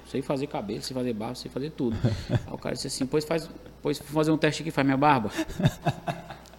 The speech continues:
Speaker 1: O cara
Speaker 2: Mas
Speaker 1: tinha uma
Speaker 2: toma aí.
Speaker 1: barbona, o dono da barbearia não tinha cabelo, mas ele tinha uma barba grande.
Speaker 2: Toma.
Speaker 1: Aí eu fiz a barba ali e desenrolei, né? Ele também não tava ligando muito, ele queria
Speaker 2: Uhum.
Speaker 1: que tivesse um barbeiro lá na cadeira. Se quiser ficar trabalhando aí, já fica logo hoje.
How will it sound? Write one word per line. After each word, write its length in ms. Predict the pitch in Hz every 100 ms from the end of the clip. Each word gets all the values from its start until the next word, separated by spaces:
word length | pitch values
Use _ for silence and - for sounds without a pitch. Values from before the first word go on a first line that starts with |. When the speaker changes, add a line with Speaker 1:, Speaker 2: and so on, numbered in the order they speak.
| - - - -
Speaker 1:
O 40 | -
cara 80 | 131
Speaker 2:
Mas 80 | 127
Speaker 1:
tinha 160 | 165
uma 120 | 160 147
Speaker 2:
toma 80 | 151
aí. 60 |
Speaker 1:
barbona, 320 | 147 147 147 117
o 40 |
dono 220 | 117 127
da 80 | 127
barbearia 360 | 127 127 131 131
não 160 | 135
tinha 160 | 147 170
cabelo, 440 | - - 156 131
mas 160 | 120 117
ele 100 | 120
tinha 140 | 131
uma 40 | 127
barba 140 | 127 170
grande. 300 | 185 131 110
Speaker 2:
Toma. 540 | 131 135 120 110 101 - - - -
Speaker 1:
Aí 120 | -
eu 120 | 76
fiz 260 | 92 - 220
a 80 | 202
barba 300 | 196 190 185
ali 140 | 175
e 40 | 185
desenrolei, 560 | 180 196 226 220 170
né? 160 | 165 226 - - - - -
Ele 140 | 208
também 280 | 196 175 180
não 80 | 165
tava 220 | 165 160
ligando 260 | 147 147
muito, 240 | 127 160 165
ele 100 | 139
queria 240 | 104 117
Speaker 2:
Uhum. 60 | 107
Speaker 1:
que 60 | 113
tivesse 300 | 131 123 127
um 40 |
barbeiro 340 | 120 117 120
lá 100 | 117
na 100 | 113
cadeira. 340 | 117 120 117 147
Se 180 | - - - - - -
quiser 280 | 156 180 175
ficar 260 | 196 185 180
trabalhando 400 | 185 175 175 185
aí, 80 |
já 100 | 180
fica 220 | 175 180 180
logo 220 | 180 127
hoje. 300 | 165 127